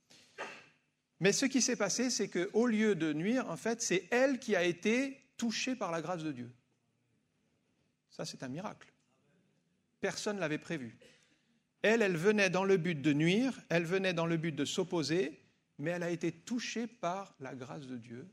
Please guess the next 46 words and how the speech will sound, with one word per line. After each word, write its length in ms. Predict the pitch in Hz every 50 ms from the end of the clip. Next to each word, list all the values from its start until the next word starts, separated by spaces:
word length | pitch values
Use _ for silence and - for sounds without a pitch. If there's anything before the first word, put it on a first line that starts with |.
| _ _ _ _ _ _ _ _ _ _ _ _ _ _
Et 100 | 147 151
en 120 | 156 165 151
fait, 360 | - - 196 226 - - - -
elle 140 | - 147 151
a 40 | 160
été 220 | 160 - 156 139
délivrée 500 | 127 139 214 202 214 214 185 180 185 185
de 80 | 160 156
tous 160 | 151 - 175
ces 160 | - - 165
mauvais 300 | 151 156 143 147 143 135
esprits. 280 | 143 135 - - - 156
Ils 120 | 127 127
ont 60 | 131
prié 260 | 127 - - 170 160 160
pour 240 | 160 - 135 131
elle 80 | 151 - -
et 60 | 147
elle 140 | 139 139 139
a 40 | 135
été 240 | 131 131 - 165 165
complètement 500 | - - 202 - 185 165 165 - 180 180
délivrée. 380 | 170 147 147 139 127 113 120 120 - _ _ _ _ _ _ _ _ _
Et 80 | - -
si 180 | - - 202
bien 200 | 165 202 254 262
qu'aujourd'hui, 640 | 254 240 208 156 180 185 170 160 160 202 254 302 - -
elle 140 | - 147 143
est 60 | 131
chrétienne 440 | - - 156 139 - 202 208 269 311 311 - _ _ _ _ _ _ _ -
et 80 | 170
elle 160 | 185 180 175 165
rend 140 | 165 180
témoignage 540 | 156 - 220 220 208 185 180 185 214 220 185 170
de 60 | 180
l'Évangile. 480 | 165 165 156 147 143 127 135 131 123 - - _ _ _ _ -
Il 60 | 131
y 40 | 165
a 60 | 185
une 140 | 196 196 180 - - - - - _ -
puissance 920 | - - 320 277 - - - 160 151 165 185 - - - - - - - - _ _ _ _ -
qui 140 | - -
est 60 | 165 156
supérieure 880 | - - - - 240 - 208 180 147 147 143 135 135 139 143 135 - _ _ _ _ _ _ _ _
à 100 | 151 143
celle 480 | - - - 175 151 151 160 160 165